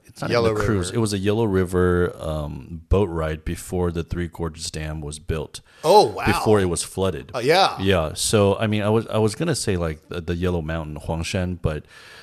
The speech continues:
Speaker 1: I felt like this, this one was more meaningful, and I didn't really, I didn't really understand what I was seeing at the time, but you were, what I would never see again.
Speaker 2: Mm.
Speaker 1: But just going through
Speaker 2: What was it like? Describe it. What does it look like?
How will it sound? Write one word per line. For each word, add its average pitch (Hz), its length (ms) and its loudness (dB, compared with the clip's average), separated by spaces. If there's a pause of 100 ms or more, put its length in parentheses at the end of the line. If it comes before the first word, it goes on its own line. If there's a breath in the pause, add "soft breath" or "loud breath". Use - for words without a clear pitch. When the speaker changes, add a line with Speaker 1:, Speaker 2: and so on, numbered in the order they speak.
(100)
Speaker 1:
I 92 80 -2
felt 120 120 4
like 113 120 2
this, 107 220 -2
this - 260 -6
one 110 160 0
was 90 140 -4
more 90 160 -4
meaningful, 82 580 -6
and 85 100 -8
I 98 80 0
didn't 127 180 0
really, 104 400 0 (180)
I 98 80 -2
didn't 110 360 -2
really 98 360 0
understand 82 880 -6 (680 soft breath)
what 90 300 0
I 85 120 0
was 78 180 -6
seeing 143 280 0
at 87 140 0
the 82 60 -8
time, 82 420 -4
but 82 240 -4
you 92 120 -6
were, 87 200 0
what 87 300 -6
I 82 120 -4
would 85 300 -10
never 85 220 -6
see - 260 -6
again. 82 460 -6
Speaker 2:
Mm. 120 120 -6
Speaker 1:
But 80 260 -2
just - 200 -6
going 104 280 -2
through 90 460 -2 (320 soft breath)
Speaker 2:
What 131 140 0
was 135 120 2
it 117 60 -6
like? 131 220 -2
Describe 120 360 -8
it. - 120 -20 (260)
What 104 180 -6
does 95 60 -8
it 95 40 -10
look 104 180 -10
like? 76 240 -16